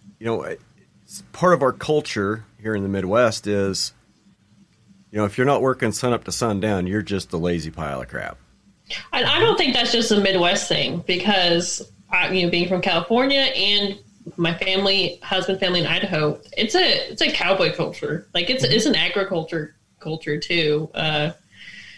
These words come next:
Speaker 2: it
Speaker 1: You know, it's
Speaker 2: drives me
Speaker 1: like,
Speaker 2: nuts. <laughs>
Speaker 1: where's the pride in working eighty-hour weeks, you know, thirty, forty weeks a year? You know,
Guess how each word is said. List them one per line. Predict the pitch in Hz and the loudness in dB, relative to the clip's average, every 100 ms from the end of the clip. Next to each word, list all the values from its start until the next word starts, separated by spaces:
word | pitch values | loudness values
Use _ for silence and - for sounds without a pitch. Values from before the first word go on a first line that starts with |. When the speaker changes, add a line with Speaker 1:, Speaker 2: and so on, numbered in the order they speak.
| - _ _ _ | -20 _ _ _
Speaker 2:
it | - | 0
Speaker 1:
You | 208 | 4
know, | |
it's | 180 | 4
Speaker 2:
drives | 202 180 | 6 4
me | 170 | 4
Speaker 1:
like, | |
Speaker 2:
nuts. | 202 - - - - - 277 - 320 294 - - | 0 -2 -10 -8 -8 -2 0 4 4 2 -2 -18
<laughs> | - - - | -18 -18 -14
Speaker 1:
where's | 160 277 330 | 2 2 4
the | 302 | 0
pride | - 202 196 202 | -2 4 6 8
in | 180 156 | 6 4
working | 170 165 156 - | 4 2 -2 0
eighty-hour | 143 156 143 135 139 127 123 | 0 2 4 6 6 4 2
weeks, | 160 110 - - - - - - - | 2 0 -2 -6 -8 -12 -20 -18 -8
you | 127 | -2
know, | 120 | -2
thirty, | 110 156 151 139 | 2 2 2 0
forty | 160 143 135 | -2 0 2
weeks | 127 117 104 | 2 0 -2
a | |
year? | 98 147 95 52 - - _ _ _ _ _ _ _ _ _ - - | -2 -2 -2 -4 -12 -18 _ _ _ _ _ _ _ _ _ -20 -6
You | |
know, | 117 120 | -2 -2